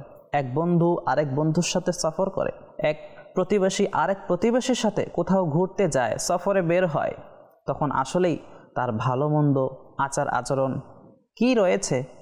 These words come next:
সে কি আদৌ ভালো মানুষ নাকি মন্দ মানুষ, এটা আসলেই প্রকাশ হয়ে যায়। এই জন্য সফরে আমাদের নিজেদেরও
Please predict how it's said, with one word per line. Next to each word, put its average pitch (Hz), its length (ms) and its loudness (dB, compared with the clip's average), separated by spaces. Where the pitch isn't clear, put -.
সে 165 160 0
কি 156 140 2
আদৌ 143 320 2
ভালো 151 300 0
মানুষ 196 480 0
নাকি 139 220 2
মন্দ 135 300 2
মানুষ, 120 420 -2
এটা 135 180 0
আসলেই 190 360 0
প্রকাশ 127 420 -2
হয়ে 117 120 0
যায়। - 200 -2
এই 131 120 0
জন্য 139 340 2
সফরে 156 460 0
আমাদের 156 440 0
নিজেদেরও 190 540 4